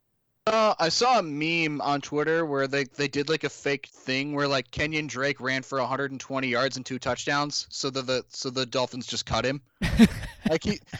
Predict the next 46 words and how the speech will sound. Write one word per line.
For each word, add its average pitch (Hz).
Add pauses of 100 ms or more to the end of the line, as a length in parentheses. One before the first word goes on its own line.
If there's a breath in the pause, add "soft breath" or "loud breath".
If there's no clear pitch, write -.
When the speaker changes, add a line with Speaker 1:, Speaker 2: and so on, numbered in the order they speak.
(160 loud breath)
Speaker 1:
like, 185
he's 240
too 311
talented. 175
Like, 135
he 165
ran 170
for 165
a 160
hundred 160
twenty 160
yards 156
and 147
two 151
touchdowns, 135
so, 135
uh, 131
we 147
released 143
him. 117
He's 117
too 123
good. 117 (800)
Speaker 2:
D-, - (520)
there, 220 (120)
it's 226
an 214
absolute 208
mess 190
in 180
Miami. 160 (160)
Do 185
you 240
think 302
they 269
win 226
a 214
game, 208
or 196
are -
they 190
gonna 190
go 180
oh 175
and 160
sixteen? 147